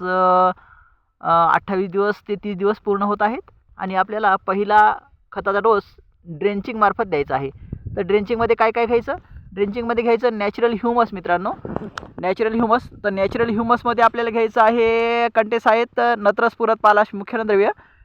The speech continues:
कॅल्शियम, मॅग्नेशियम, सल्फर, दुय्यम अन्नद्रव्य आणि जस्त लोह, मंगल, बोरॉन, कॉपर, मॉलिब्डेनम आणि क्लोरीन हे मायक्रोन्यूट्रल्स.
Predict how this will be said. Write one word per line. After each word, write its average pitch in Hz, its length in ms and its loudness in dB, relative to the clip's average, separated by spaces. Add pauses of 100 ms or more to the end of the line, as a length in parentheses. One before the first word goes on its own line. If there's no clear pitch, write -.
(140)
कॅल्शियम, 190 300 0
मॅग्नेशियम, 220 360 -2
सल्फर, 226 340 0
दुय्यम 220 300 2
अन्नद्रव्य 196 300 2 (440)
आणि 180 200 -2
जस्त 196 340 -2
लोह, 220 200 6
मंगल, 220 280 -2
बोरॉन, 220 280 4
कॉपर, 220 380 2
मॉलिब्डेनम 214 360 0
आणि 226 200 -2
क्लोरीन 240 440 2 (220)
हे 220 100 0
मायक्रोन्यूट्रल्स. 160 760 -2